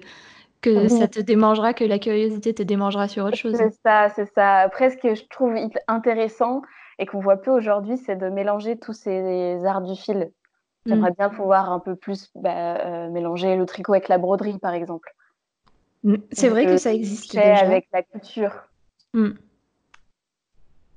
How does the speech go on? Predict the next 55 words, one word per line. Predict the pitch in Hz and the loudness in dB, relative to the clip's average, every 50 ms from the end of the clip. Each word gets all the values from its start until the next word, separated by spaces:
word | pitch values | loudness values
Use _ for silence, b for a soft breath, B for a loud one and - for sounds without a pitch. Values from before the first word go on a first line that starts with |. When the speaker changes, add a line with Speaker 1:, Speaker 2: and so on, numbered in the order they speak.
| - _ _ _ - - 214 220 | -20 _ _ _ -8 -2 2 2
Speaker 1:
Et | 226 214 | 4 4
en | 202 | 2
plus, | 196 226 285 277 | 2 -2 -4 -4
ça | - 254 220 | -4 -4 -4
rendrait | 190 214 208 202 196 196 | -2 -2 -4 -4 -4 -4
bien, | 185 190 208 254 | -4 -2 -2 -2
donc | 269 214 202 190 - - | -2 -2 -4 -6 -6 -6
oui, | 208 220 | -6 -6
c'est, | 247 - - 196 208 | -4 -4 -2 0 2
Speaker 2:
Oui, | 208 208 208 | 2 2 2
Speaker 1:
c'est | - 214 208 | 2 0 -2
une, | 196 196 196 196 190 190 196 | -4 -4 -6 -6 -4 -4 -4
c'est | 196 - 208 | -2 0 0
Speaker 2:
et, | 196 | 0
Speaker 1:
une | 196 | 2
bonne | 196 208 214 | 2 2 2
Speaker 2:
et | 208 | 4
là, | 233 226 240 | 4 4 4
Speaker 1:
idée. | |
Speaker 2:
il | 254 247 | 4 0
y | |
a | 214 226 208 202 | -4 -4 -4 -6
des | |
modèles | 196 214 - - 202 208 214 214 | -8 -10 -6 -4 -2 -2 -2 -4
qui | - - _ | -10 -18 _
sortent | _ - 208 196 196 - - | _ -2 0 0 0 -2 -8
en | 202 185 | -18 -16
ce | _ - | _ -14
moment | 185 185 190 190 | -10 -8 -8 -10
sur | 185 - - 190 180 | -10 -10 -12 -10 -8
Ravelry | 180 180 175 175 175 170 175 175 185 185 | -6 -6 -4 -4 -4 -4 -4 -4 -2 -4
avec | 180 160 165 160 165 | -4 -4 -6 -6 -6
broder-, | 170 165 160 175 165 180 180 - - | -6 -4 -4 -2 -2 -2 -2 -2 -4
broderie | 180 175 170 180 190 190 175 190 196 208 214 214 - - | -6 -4 -2 0 0 0 0 -2 -4 -4 -4 -4 -6 -6
et, | 185 185 185 185 175 | -4 -4 -2 -2 -2
euh, | 165 160 160 - - | -2 -4 -6 -6 -6
et | 180 202 | -6 -6
tricot | - - - 202 - - 214 214 | -6 -6 -10 -8 -6 -4 -4 -4
qui | 208 - - | -4 -6 -12
sont | - - 170 | -14 -12 -12
super | 165 - - - 196 - 208 185 - | -12 -12 -14 -14 -6 -2 -2 -2 -2
beaux, | 175 170 180 180 180 180 165 | -4 -6 -4 -4 -2 -4 -4
euh, | 151 151 _ _ b b b b - | -8 -12 _ _ b b b b -16
donc, | 196 - | -14 -8
je | - | -2
pense | - 247 285 - | 0 0 0 0
que | 370 - | -2 -2
ça | - 196 170 | 0 0 0
va | 180 180 | 0 0
venir | 180 180 180 190 - - | 0 -2 -4 -4 -6 -10
petit | _ _ _ - | _ _ _ -4
à | 175 165 | -4 -4
petit, | - - _ - 202 | -6 -10 _ -14 -12
mais, | 202 190 175 165 165 | -10 -10 -10 -10 -12
euh, | 160 156 156 | -14 -16 -18